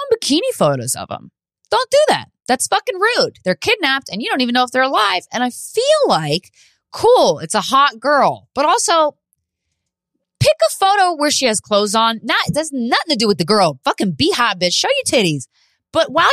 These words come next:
you're being kidnapped and we're, like, looking for you, don't fucking do that. That's cheap.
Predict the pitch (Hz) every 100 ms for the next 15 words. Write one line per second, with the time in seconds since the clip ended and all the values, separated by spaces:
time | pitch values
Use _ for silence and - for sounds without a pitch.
0 | 539 508 427 262 - 185 208 330 381 -
1 | 202 190 185 160 170 269 254 359 440 453
2 | - _ _ - - 587 - - - 147
3 | 143 170 170 170 165 175 170 _ _ _
4 | _ _ - 554 - - - 196 185